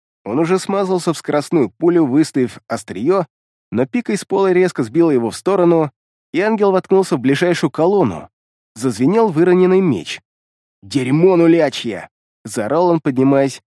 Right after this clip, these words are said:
и потряхивая головой, его рука протянулась к мечу. «Мы в инфериоре, дружок!» Я захохотал, как безумный. Я подскочил и пнул его по ребрам. Мои ноги чувствовали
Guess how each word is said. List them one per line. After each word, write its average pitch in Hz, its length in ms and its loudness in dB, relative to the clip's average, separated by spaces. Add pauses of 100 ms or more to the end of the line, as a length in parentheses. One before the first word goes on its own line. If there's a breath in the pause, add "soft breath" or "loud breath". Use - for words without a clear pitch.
и 131 60 -6
потряхивая 139 560 -2
головой, 160 480 -2 (400)
его 139 240 2
рука 123 280 -2
протянулась 156 560 -2
к - 60 -12
мечу. 170 460 -2 (720)
«Мы 180 160 2
в 214 80 2
инфериоре, 220 560 0
дружок!» 170 560 0 (580)
Я 147 220 0
захохотал, 135 640 -2
как 151 180 -6
безумный. 170 600 -2 (540)
Я 160 160 -2
подскочил 185 520 0
и 160 40 0
пнул 165 260 4
его 139 180 2
по - 100 -8
ребрам. 151 480 0 (440)
Мои 123 200 0
ноги 220 240 0
чувствовали 185 600 0